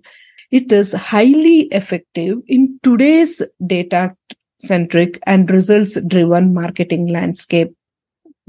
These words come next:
These are the reasons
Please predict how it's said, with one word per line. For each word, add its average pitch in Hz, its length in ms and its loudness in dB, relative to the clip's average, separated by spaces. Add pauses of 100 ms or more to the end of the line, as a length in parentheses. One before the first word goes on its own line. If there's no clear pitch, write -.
(140)
These 269 460 2
are 175 460 -4 (760)
the 202 160 0
reasons 175 640 -2